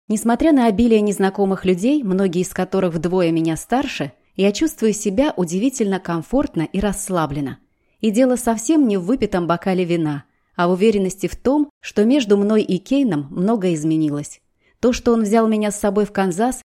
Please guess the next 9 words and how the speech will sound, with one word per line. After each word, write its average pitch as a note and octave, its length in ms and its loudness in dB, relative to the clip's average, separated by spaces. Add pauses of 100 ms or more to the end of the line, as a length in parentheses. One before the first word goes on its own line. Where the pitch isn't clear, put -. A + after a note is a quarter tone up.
(120)
и A3 80 -4
то, C4 160 4
что A#3 180 -2
пространно G#3+ 600 0
отвечает G3 500 -2
на F#3 140 0
все - 240 -2
мои F3 200 0
вопросы, D#3 640 -2